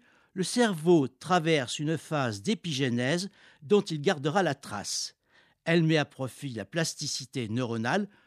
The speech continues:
pour sélectionner les synapses jusqu'à leur stabilisation.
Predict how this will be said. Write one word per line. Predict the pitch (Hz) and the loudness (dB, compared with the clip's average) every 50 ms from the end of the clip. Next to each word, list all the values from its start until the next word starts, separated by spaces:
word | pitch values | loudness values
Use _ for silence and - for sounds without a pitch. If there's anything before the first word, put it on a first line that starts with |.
| _ _ | _ _
pour | - 160 - | -10 -8 -4
sélectionner | - - 226 196 185 - - - 165 139 135 120 | -2 0 0 2 0 0 -2 -4 -4 -2 -2 -2
les | 131 170 | -4 -4
synapses | 170 - - 147 139 135 143 165 - - - - _ - _ _ | -4 -2 -2 -2 -2 0 -2 -2 -4 -8 -16 -18 _ -20 _ _
jusqu'à | - 143 143 - - 156 135 | -10 -8 -8 -6 -4 -4 -4
leur | 131 120 - | -4 -4 -4
stabilisation. | - - 170 147 139 143 175 160 131 147 117 - - - - 98 | -4 -4 -4 -2 -2 -4 -4 -4 -4 -4 -4 -6 -8 -10 -10 -12